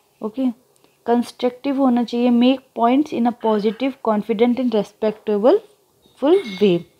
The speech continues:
committed होना चाहिए, focus on the overall success of the team। ये नहीं, खुद के लिए नहीं सोचना चाहिए, अ, overall success team के बारे में सोचना चाहिए।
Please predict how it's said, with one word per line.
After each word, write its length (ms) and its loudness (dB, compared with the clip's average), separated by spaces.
committed 580 2
होना 300 2
चाहिए, 340 -2
focus 480 -4
on 120 -4
the 160 2
overall 420 4
success 360 -6
of 60 -6
the 280 -4
team। 320 -2
ये 140 2
नहीं, 140 4
खुद 260 2
के 180 0
लिए 120 2
नहीं 180 0
सोचना 380 -6
चाहिए, 280 -4
अ, 340 -2
overall 380 0
success 540 -8
team 220 -2
के 140 -2
बारे 260 0
में 140 0
सोचना 480 -2
चाहिए। 540 -6